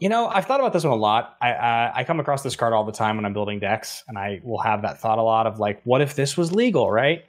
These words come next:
And the thing I always come back to is it's just doing it's just doing all of the things that the decks that want to do this want a card to be able to do,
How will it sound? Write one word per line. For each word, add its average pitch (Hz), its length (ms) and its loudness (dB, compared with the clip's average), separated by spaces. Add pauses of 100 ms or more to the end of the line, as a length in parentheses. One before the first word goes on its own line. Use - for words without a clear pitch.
(120)
And 123 360 -2 (480)
the 160 100 -6
thing 202 160 0
I 180 120 2
always 170 180 0
come 135 140 0
back 107 300 0
to 127 360 2
is 104 680 -4 (2500)
it's 160 360 -2 (140)
just 160 580 0
doing 131 680 0 (480)
it's 147 140 -8
just - 300 -2
doing 214 280 0 (160)
all 156 400 2
of 139 80 -8
the 131 80 -2
things 139 460 -2
that 120 120 -12
the 120 80 -4
decks 113 460 -4
that - 180 -8
want 110 440 -2
to 117 60 -8
do 107 220 -4
this 113 260 0
want 104 440 0
a - 40 -6
card 107 300 0
to 107 80 -12
be 104 100 -6
able 101 200 -4
to 101 80 -14
do, 101 420 0